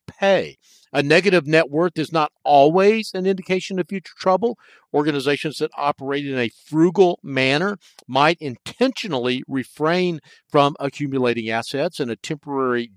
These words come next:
dip into negative territory could be a natural consequence of such a strategy. But even for these organizations, a negative net worth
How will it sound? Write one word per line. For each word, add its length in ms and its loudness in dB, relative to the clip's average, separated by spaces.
dip 240 0
into 260 -6
negative 400 -6
territory 580 -4
could 220 6
be 160 0
a 60 0
natural 560 -4
consequence 760 -8
of 200 0
such 260 -6
a 60 -12
strategy. 600 -10
But 340 6
even 280 2
for 140 -4
these 340 2
organizations, 840 -8
a 80 -2
negative 560 0
net 300 -2
worth 420 0